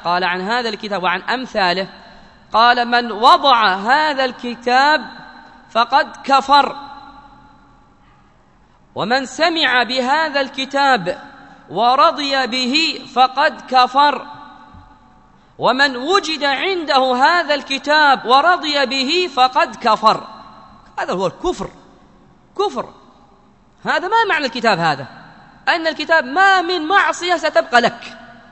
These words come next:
ستحرم عليك، ما من معصية ستأتيها، ستأتي هذه وه-، بحيل،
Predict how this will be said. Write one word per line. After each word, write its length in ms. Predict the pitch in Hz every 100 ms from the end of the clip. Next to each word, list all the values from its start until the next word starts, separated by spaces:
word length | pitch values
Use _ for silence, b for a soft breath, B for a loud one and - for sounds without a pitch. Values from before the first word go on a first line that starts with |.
| -
ستحرم 560 | 214 262 247 311 254
عليك، 220 | 196 208 160 - - -
ما 280 | 269 330 320
من 220 | 294 285
معصية 340 | 269 349 330 320
ستأتيها، 680 | 294 294 247 277 302 151 107 - - - - -
ستأتي 480 | - 170 202 202
هذه 340 | 180 233 226 202
وه-، 180 | 180 233
بحيل، 460 | 190 143 233 156